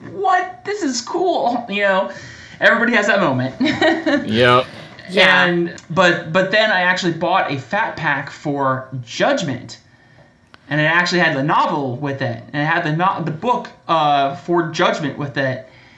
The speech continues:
Speaker 1: And so I read all about Kamal and Jeska and Balthor. And it was like, that was, like, where it really hooked me into it.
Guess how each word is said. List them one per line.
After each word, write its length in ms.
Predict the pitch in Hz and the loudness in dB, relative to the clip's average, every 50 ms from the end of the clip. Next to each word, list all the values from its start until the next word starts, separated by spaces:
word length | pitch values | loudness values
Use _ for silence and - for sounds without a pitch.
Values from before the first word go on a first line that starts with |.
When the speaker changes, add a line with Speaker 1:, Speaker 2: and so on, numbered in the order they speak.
| - - - - | -20 -18 -10 -8
Speaker 1:
And 100 | 147 127 | -6 -2
so 140 | - 170 165 | 0 2 2
I 180 | 190 208 208 208 | 2 2 0 0
read 280 | 175 175 175 165 165 | 0 0 2 2 2
all 180 | 160 151 147 147 | 2 2 2 0
about 240 | 147 135 110 - - | 0 0 -2 -4 -6
Kamal 800 | - 151 151 151 160 165 170 170 175 170 170 170 170 165 160 147 | -4 -2 0 0 0 0 0 0 0 0 0 0 -2 -2 0 0
and 260 | 135 131 123 123 123 | 0 0 -2 -2 -2
Jeska 720 | - 165 165 175 170 - - - 180 170 165 160 151 127 | 0 0 0 0 0 -2 -2 0 2 2 4 4 2 0
and 200 | 117 117 117 - - | 0 -4 -4 -2 0
Balthor. 920 | 156 165 170 170 170 170 - 180 175 170 165 160 160 156 156 156 147 131 | 0 2 2 0 0 0 0 0 0 0 0 0 0 0 0 0 0 0
And 260 | 123 127 127 127 127 127 | 0 -2 -2 0 -2 -2
it 20 | |
was 140 | 127 127 127 | -2 -4 -4
like, 240 | 127 127 143 151 - - - - - - - - - - | -4 -6 -6 -6 -10 -14 -20 -20 -20 -20 -20 -16 -2 2
that 200 | 190 233 285 311 | 2 2 4 2
was, 140 | 311 254 240 | 0 0 0
like, 220 | 226 190 175 185 | 0 0 0 2
where 120 | 180 160 151 131 135 | 2 2 2 0 0
it 60 | 151 | 0
really 280 | 160 170 180 170 156 160 | 0 2 2 4 2 0
hooked 200 | 160 147 - - | -2 -2 -4 -2
me 160 | 151 135 135 135 | -2 0 0 0
into 340 | 131 131 131 127 143 117 | 0 0 -2 -2 -2 -4
it. 280 | 107 110 101 - - | -4 -4 -6 -10 -12